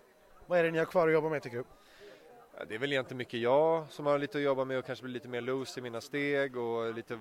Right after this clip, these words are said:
Speaker 2: röstgrejer, eh, som jag har problem med. Jag ska byta ut mina in-ears till imorgon, så jag har ett par andra. Jag tror att mycket ligger där, jag är lite ovan med dem.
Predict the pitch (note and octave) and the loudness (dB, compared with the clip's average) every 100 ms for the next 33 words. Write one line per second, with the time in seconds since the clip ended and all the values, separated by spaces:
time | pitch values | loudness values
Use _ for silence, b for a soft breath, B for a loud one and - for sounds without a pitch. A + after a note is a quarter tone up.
0 | A2+ A2+ A2+ B2 A#2 - - A2+ B2+ C3+ | -12 -12 -6 -6 -6 -10 -16 -6 -2 0
1 | A#2+ G#2+ - - A#2 A2+ A2 G#2+ G#2+ - | 0 -4 -10 -8 -4 -4 -4 -6 -8 -8
2 | A#2 A2+ A2 A2+ A2 A2 G2+ A2+ B2 - | -8 -8 -6 -6 -6 -10 -12 -10 -8 -4
3 | B2+ B2+ C3 B2+ - - B2+ A#2+ B2+ C3+ | -4 -2 -2 -4 -6 -10 -4 -2 -2 -2
4 | C3 B2+ B2+ B2+ B2+ C3 - _ - A#2 | -4 -4 -6 -2 -2 -4 -14 _ -6 -2
5 | A#2 - A#2+ A2+ A#2+ A#2 - A2+ - A#2 | -2 -2 -2 0 -2 -6 -10 -14 -8 -6
6 | A2 - A2+ A2 - A2 G#2+ G#2+ G#2 G#2+ | -6 -10 -14 -12 -8 -8 -6 -4 -2 -2
7 | A2 G#2+ G#2+ A2 G#2 A2+ A2 A2 A2+ | -2 -6 -6 -6 -2 -4 -4 -8 -8